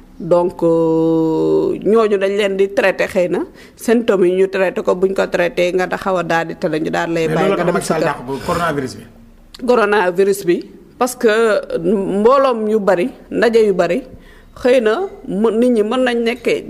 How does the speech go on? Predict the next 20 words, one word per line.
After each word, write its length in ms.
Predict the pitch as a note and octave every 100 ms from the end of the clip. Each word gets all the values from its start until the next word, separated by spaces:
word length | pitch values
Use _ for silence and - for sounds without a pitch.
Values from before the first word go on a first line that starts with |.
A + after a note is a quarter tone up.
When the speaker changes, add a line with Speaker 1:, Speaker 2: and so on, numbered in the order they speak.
| A3+
Speaker 1:
nekkin, 480 | B2+ G3+ - F#3 F#3+
nekkin 320 | A#3+ B3+ G3
boo 160 | F3+ F#3
xam 180 | F#3+ G3
ne 80 |
nii, 240 | D3 D#3 C4+ - - - - -
comme 200 | B3 C4+
ni 80 | C#4
ñuy 100 | C4+
waxee 280 | C#4 A#3+ G#3
coronavirus 720 | B3 B3 G#3+ G3 F#3+ G3 G3
bi, 140 | F#3 F#3
nu, 280 | G#3 A3+ G#3+
nu 140 | A#3+
muy 160 | B3 A#3
gaawee 460 | A#3 A3+ G3 F#3 F#3
ci, 140 | A#3 - -
ci, 200 | - G#3
ci, 220 | - - G3+
ci, 320 | - - G#3+